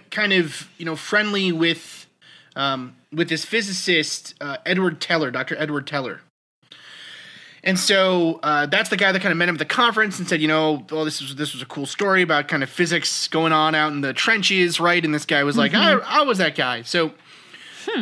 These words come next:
Speaker 1: uh, he
Speaker 2: But do we
Speaker 1: sends
Speaker 2: know if, was he really that guy, or did he just say he was that guy? Is there any conclusive proof that he was that guy?
Speaker 1: He was actually that guy.
Speaker 2: Okay, sorry.
Speaker 1: No, no, it's, it's
Speaker 2: Sorry.
Speaker 1: fine. That
Speaker 2: I've already tried to tear,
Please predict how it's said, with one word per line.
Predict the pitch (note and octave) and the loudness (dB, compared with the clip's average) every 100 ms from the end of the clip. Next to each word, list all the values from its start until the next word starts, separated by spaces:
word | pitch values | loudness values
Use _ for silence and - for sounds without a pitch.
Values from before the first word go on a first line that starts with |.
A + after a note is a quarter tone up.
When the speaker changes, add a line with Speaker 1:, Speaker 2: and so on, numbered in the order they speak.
| E3 | 0
Speaker 1:
uh, | E3 D#3+ | 2 2
he | A3+ G#3 | 2 0
Speaker 2:
But | C4+ | 2
do | C#4+ | 2
we | C#4+ | 2
Speaker 1:
sends | |
Speaker 2:
know | B4+ A4+ A3+ | 2 -2 -4
if, | G3+ | -6
was | A3+ | -4
he | C#4 | -2
really | A3 F3+ G3+ B3 | -2 -2 -2 -4
that | C4+ C4+ | -6 -4
guy, | D4 D#4 | -6 -4
or | G#3+ | -6
did | F#3 | -6
he | F#3+ | -8
just | - - | -10 -8
say | F#3+ | -8
he | F3+ | -6
was | E3 - | -8 -10
that | D3+ | -12
guy? | - - | -12 -14
Is | E3 | -8
there | G#3+ | -4
any | G3+ | -2
conclusive | F#3+ G3 G#3+ G#3 F#3 - | -2 -4 -4 -6 -8 -10
proof | F#3+ F#3+ | -12 -10
that | - | -12
he | G3+ | -10
was | F#3 G3 F#3+ | -12 -10 -10
that | A#3+ B3+ | -10 -12
guy? | E4+ F4+ - _ _ _ _ _ _ _ _ _ _ _ _ _ _ _ _ | -14 -14 -18 _ _ _ _ _ _ _ _ _ _ _ _ _ _ _ _
Speaker 1:
He | - B3+ | -2 -2
was | A3+ A#3+ B3 G3+ | 2 2 2 2
actually | G#3 G3 F#3 | 2 2 2
that | E3 D3+ | 2 0
guy. | A2+ G2+ - _ _ - | -8 -8 -18 _ _ -4
Speaker 2:
Okay, | B3+ B3 - | -2 -2 -8
sorry. | - G#3 F#3 G#3 - - - - _ _ _ _ - - - - | -10 -10 -8 -8 -10 -16 -20 -20 _ _ _ _ -20 -20 -10 0
Speaker 1:
No, | F4 | 2
no, | D4+ | 2
it's, | F#3+ A3 A3 | 0 0 0
it's | G#3 | 0
Speaker 2:
Sorry. | B3 A3 E3 | 4 4 2
Speaker 1:
fine. | - - | -2 0
That | A#3 | 4
Speaker 2:
I've | C#4 | 4
already | A#4 G#4+ | 2 0
tried | - G4+ C#4 | 0 0 0
to | C#4 | -4
tear, | - B3 A3 G#3+ | -6 -2 0 0